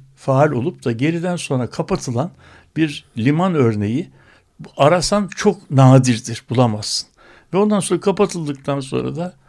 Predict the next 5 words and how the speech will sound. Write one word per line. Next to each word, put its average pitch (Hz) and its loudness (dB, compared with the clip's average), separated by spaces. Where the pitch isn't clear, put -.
kaç 214 2
sene 160 0
bekliyor? 135 -2
Galata 180 -2
Port 160 -4